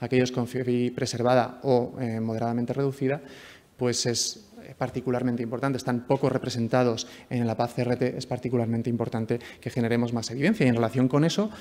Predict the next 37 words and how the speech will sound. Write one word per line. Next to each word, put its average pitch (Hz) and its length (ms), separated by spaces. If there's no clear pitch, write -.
pues - 140
el 123 40
año 120 140
pasado 127 300
iniciamos, 127 640
eh, - 40
bueno, 123 140
el 110 80
año 113 80
pasado, 117 320
eh, 123 240
administrativamente 127 1300
llegamos 131 460
hasta 135 360
este 131 300
año 131 280
iniciar, 135 640
eh, 117 540
este 123 200
ensayo 120 340
clínico, 208 320
el 131 80
pace 131 240
fib, 170 240
que 127 180
es 135 120
precisamente, 135 720
o - 80
que 123 100
en 120 160
el, 120 160
en 131 80
el 123 80
que - 80
buscamos 139 320
es 139 60
precisamente 143 600